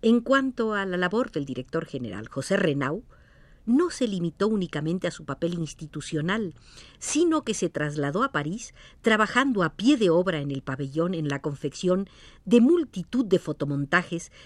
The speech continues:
que compusieron toda la exposición de la primera planta, así como los colocados en las fachadas, aunque esta actividad será comentada en otros programas. Hubo otra comisión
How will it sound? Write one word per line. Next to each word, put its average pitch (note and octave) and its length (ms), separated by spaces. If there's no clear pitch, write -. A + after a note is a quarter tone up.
que A#3 160
compusieron G#3+ 840
toda B3 420
la D3+ 80
exposición G3 800
de E3+ 80
la B2+ 140
primera E3 400
planta, D3 480
así A#3 400
como D#3+ 240
los C#3+ 200
colocados F3+ 640
en D3+ 160
las B3 220
fachadas, C#3+ 680
aunque E3+ 320
esta - 280
actividad D3 640
será F#3+ 440
comentada G#3+ 680
en C#3 140
otros E3 240
programas. - 680
Hubo E4+ 200
otra G3+ 320
comisión - 460